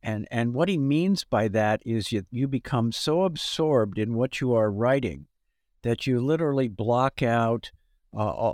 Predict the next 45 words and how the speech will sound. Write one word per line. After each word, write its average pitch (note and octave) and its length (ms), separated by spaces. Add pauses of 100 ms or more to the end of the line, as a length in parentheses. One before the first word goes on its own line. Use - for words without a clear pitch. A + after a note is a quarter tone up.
(120)
uh, A2+ 40
your A#2+ 300
environment A2+ 840
and A2+ 180
you, G#2+ 560
you A2+ 220
become B2+ 520
one B2+ 400
with A#2 260
your G#2 120
story. F#2+ 480
And G#2+ 180
that D#3+ 140
happened D3+ 360
to B2 80
me B2 180
a G#2 80
number B2+ 380
of F#2+ 120
times A2+ 480
on G#2 160
these G#2+ 220
long A2+ 360
airplane A#2 440
flights. - 480 (760)
A-, - 60
and A#2 460
I A#2 120
could A#2+ 220
recall D3 640
the B2+ 160
stories C3 560
that A2+ 160
I G#2+ 160
was G2+ 260
writing B2+ 320
about F#2+ 380
in G#2+ 180
incredible A2 600
detail. F#2+ 560
I F2+ 80
could G2+ 180
see D#3 300
the C#3+ 120
colors. G#2 580